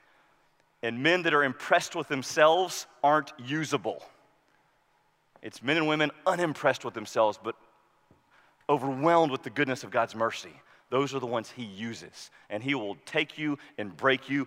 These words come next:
until he can use you. Moses, when he took matters into his own hands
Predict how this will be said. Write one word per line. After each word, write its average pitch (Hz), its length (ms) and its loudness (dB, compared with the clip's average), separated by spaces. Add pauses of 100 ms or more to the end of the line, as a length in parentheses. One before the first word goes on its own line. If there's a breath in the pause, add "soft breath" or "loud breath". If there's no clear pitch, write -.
(140)
until 104 240 -8
he 107 60 -4
can 104 160 -12
use 107 220 -8
you. 90 100 -10
Moses, 143 500 2
when 123 100 -6
he 101 60 -6
took - 160 -10
matters 123 300 0
into 107 120 -4
his 104 120 -2
own 160 160 4
hands 160 360 0